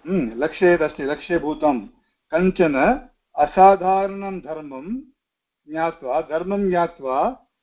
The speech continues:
लक्ष्यस्य, आश्रयस्य तु लक्ष्यस्य ज्ञानं लक्षणविचारे इष्टम्। अस्माभिः किम् इष्टं? लक्ष्य-, लक्ष्येन, लक्ष्यपदेन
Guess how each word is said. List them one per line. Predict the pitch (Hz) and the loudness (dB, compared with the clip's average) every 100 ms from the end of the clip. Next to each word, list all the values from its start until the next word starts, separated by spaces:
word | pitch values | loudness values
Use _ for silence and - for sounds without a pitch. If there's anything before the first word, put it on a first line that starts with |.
| _ _ 139 | _ _ -8
लक्ष्यस्य, | 165 - - 180 - - 151 | -8 -8 0 2 2 -2 0
आश्रयस्य | 208 143 - 151 160 151 160 | 2 0 -2 -2 -2 -2 -6
तु | 180 | -4
लक्ष्यस्य | 160 147 - 143 - - 143 233 - _ _ 139 | -2 -4 -6 -8 -8 0 4 4 2 _ _ 0
ज्ञानं | 151 170 170 147 196 262 _ _ _ 143 | 4 6 4 0 -2 -6 _ _ _ -10
लक्षणविचारे | 175 - 214 202 180 175 170 220 175 | -8 -4 2 4 4 2 0 0 -4
इष्टम्। | - - 101 _ _ _ _ _ _ | -8 -18 -18 _ _ _ _ _ _
अस्माभिः | 147 - 185 190 | -18 -6 0 0
किम् | 190 220 202 | 0 0 0
इष्टं? | 180 - 165 165 170 _ _ _ _ _ _ 127 | -2 -2 -6 -6 -8 _ _ _ _ _ _ -14
लक्ष्य-, | 156 - 226 202 | -14 -6 2 4
लक्ष्येन, | 156 151 - 196 185 180 | 4 -2 -6 4 4 6
लक्ष्यपदेन | 165 139 131 135 - 165 156 147 147 147 131 170 | 2 -2 -6 -10 -14 -16 -12 -10 -8 -4 -4 -4